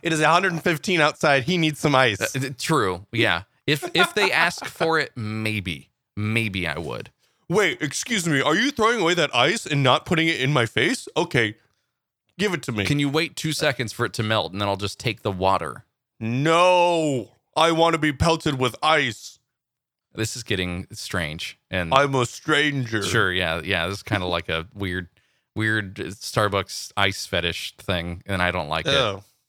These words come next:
Speaker 1: I don't like it either. Um, I'm gonna move on here. <clears throat> Kyle,
Speaker 2: Are you
Speaker 1: there
Speaker 2: sick?
Speaker 1: is
Speaker 2: Hold on. Let's pause for a second. You all right? What's
Speaker 1: Sorry.
Speaker 2: Why you so,
Speaker 1: Uh,
Speaker 2: why you so phlegmy?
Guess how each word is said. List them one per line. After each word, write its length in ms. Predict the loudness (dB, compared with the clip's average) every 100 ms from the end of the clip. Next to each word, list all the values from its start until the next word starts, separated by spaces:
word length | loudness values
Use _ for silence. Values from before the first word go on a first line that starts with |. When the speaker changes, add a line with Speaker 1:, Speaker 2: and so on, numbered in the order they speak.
| _ _
Speaker 1:
I 140 | -2 0
don't 140 | 0
like 160 | -2 -6
it 80 |
either. 280 | -10 -10 -14 -20 _ _ _ _ _ 0
Um, 420 | 2 2 0 -2
I'm 80 | -2
gonna 120 | 0
move 140 | 0 2
on 140 | 2
here. 240 | 2 -2 -4
<clears throat> 1300 | -10 -8 -10 -12 -18 _ _ _ _ _ _ _ _ 0
Kyle, 360 | 2 2 0 -2
Speaker 2:
Are 60 |
you 60 | -2
Speaker 1:
there 40 | -2 -2 0 2
Speaker 2:
sick? 60 | 2
Speaker 1:
is 160 | 0
Speaker 2:
Hold 200 | 0 0
on. 160 | 0 -2
Let's 160 | -4 -6
pause 360 | -2 0 0
for 120 | -2
a 60 | -4
second. 340 | 0 0 -2
You 140 | -2 0
all 140 | 2
right? 320 | 2 0 -2 -6 _ _ _ _ _ _ _ _ _
What's 160 | -6 -2
Speaker 1:
Sorry. 320 | 4 4 4
Speaker 2:
Why 140 | 2
you 100 | 0
so, 180 | 0 2
Speaker 1:
Uh, 340 | 4 4 2 0
Speaker 2:
why 120 | 0
you 80 | 0
so 180 | -2 -4
phlegmy? 540 | -4 -2 -2 -2 -6